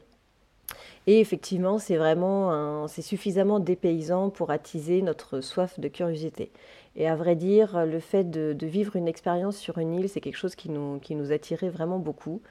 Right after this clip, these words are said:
Euh, on se demande vraiment c'est comment la vie sur une île. Donc, euh, c'est, c'est un sujet aussi qui nous, bah voilà, qui a attisé notre curiosité.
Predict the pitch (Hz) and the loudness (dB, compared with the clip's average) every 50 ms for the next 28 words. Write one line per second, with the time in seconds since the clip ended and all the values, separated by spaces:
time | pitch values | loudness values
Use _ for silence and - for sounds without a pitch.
0 | - - - - - - _ _ 151 147 139 - - 151 147 147 147 151 147 151 | -20 -20 -20 -20 -20 -20 _ _ -8 -8 -8 -6 -6 -8 -8 -4 -4 -2 0 0
1 | 160 175 160 147 151 143 143 151 170 - - 156 - - - - - 151 147 156 | 0 -2 -2 -2 -2 -2 -2 -2 -4 -4 -6 -8 -8 -8 -6 -4 -2 -2 0 0
2 | 165 160 156 139 135 143 156 147 - - - - - - - - 143 147 156 170 | 0 0 0 -2 0 -2 -4 -4 -4 -10 -12 -12 -12 -10 -10 -8 -8 -4 -2 0
3 | 196 208 220 277 285 - - - - - - - _ _ - 165 160 156 - - | 0 0 0 -4 -6 -10 -18 -20 -20 -20 -20 -20 _ _ -4 -2 -2 -2 -4 -2
4 | 175 165 151 147 147 147 139 143 139 127 131 - - - 139 131 131 131 131 131 | 0 0 2 2 0 0 0 0 -2 -2 -4 -4 -6 -4 -2 0 0 0 0 0
5 | 127 131 123 110 104 95 92 82 73 - - - 139 139 139 - - 151 147 165 | -2 -2 -4 -4 -4 -4 -6 -6 -8 -6 -4 -4 -4 -4 -6 -8 -10 -6 -2 0
6 | 180 180 160 - - - 165 - - - 147 156 139 131 131 123 - 98 - 57 | 2 2 0 -2 -6 -10 -12 -12 -10 -8 -6 -4 -4 -2 -4 -4 -6 -8 -10 -10
7 | 53 - - - - - _ _ _ - 156 156 151 151 156 127 - 104 - - | -14 -16 -18 -20 -20 -20 _ _ _ -6 -4 -2 -2 0 -2 -2 -2 -6 -8 -4
8 | 120 120 131 143 160 160 - - 190 170 220 233 226 190 175 - - 156 - - | -2 0 2 2 2 0 -2 -6 2 6 6 6 8 6 2 0 -4 -8 -4 -2
9 | 185 175 185 185 175 - 151 - - - - | 0 2 2 0 0 -2 -8 -8 -8 -8 -8